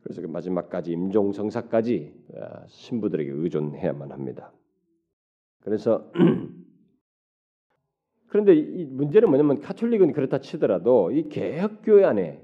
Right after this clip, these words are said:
이 개혁교회 안에서도, 어, 우리 소위 개신교라고 하는 개혁교회 안에 속에서도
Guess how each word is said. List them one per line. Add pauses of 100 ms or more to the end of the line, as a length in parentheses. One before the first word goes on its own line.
이 (300)
개혁교회
안에서도,
어,
우리
소위
개신교라고
하는
개혁교회
안에
속에서도